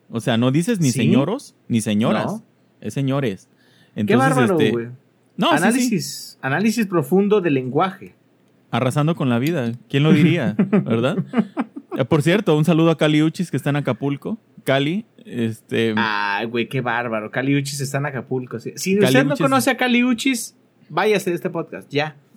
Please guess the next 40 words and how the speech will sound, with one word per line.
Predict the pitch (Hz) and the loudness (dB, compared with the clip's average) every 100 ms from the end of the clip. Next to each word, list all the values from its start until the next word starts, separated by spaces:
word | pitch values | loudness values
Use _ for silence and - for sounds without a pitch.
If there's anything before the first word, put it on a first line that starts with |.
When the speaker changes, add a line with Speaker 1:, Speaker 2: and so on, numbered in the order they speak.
| 131 | -10
Speaker 1:
Eh, | 127 - | -10 -10
sí. | 131 135 135 135 _ - - | -2 0 0 -4 _ -20 -4
No, | 151 190 143 131 | 2 2 2 -4
búsquela, | 135 165 180 202 175 | 0 2 2 2 4
Speaker 2:
Y | 156 | 4
no | |
Speaker 1:
pero, | 170 | 6
Speaker 2:
vuelva. | 185 147 | 4 4
Speaker 1:
pero, | 131 - _ - | 0 -2 _ -2
mm, | 120 - - - 120 | -2 -2 -10 -14 -14
búsquela, | - 147 170 202 190 | 0 0 2 2 2
pero | 151 131 | 2 2
haga | 131 165 | 4 4
lo | 156 | 2
posible | 135 123 147 165 | 2 -2 0 2
de, | 143 120 | 4 4
de | 113 | 2
hacerlo | 117 135 151 143 | 0 0 4 2
escondido | 117 120 120 143 104 | 2 0 0 0 -2
en, | 104 104 | -2 -2
en | 110 | 0
un | 120 | 2
rincón, | 127 123 135 131 | 0 -2 -2 -4
porque | 123 101 - | -4 -10 -10
no, | 101 101 135 | -6 -2 0
Speaker 2:
Ah, | 165 | 0
Speaker 1:
este, | 220 135 113 | -2 -4 -8
Speaker 2:
sí. | - _ _ _ | -14 _ _ _
Sí, | - 160 139 135 | -4 2 4 4
si | 147 | 2
la, | 147 | 0
Speaker 1:
este | 120 | 0
Speaker 2:
si | 156 | 2
la | 151 | 2
va | 175 | 2
a | |
buscar | 214 214 233 | 0 0 0
ahorita, | 226 202 202 262 269 240 | 2 2 0 -2 -4 -4
sí, | - 151 135 | -6 -4 -4
este, | 113 - 107 104 | -4 -6 -10 -10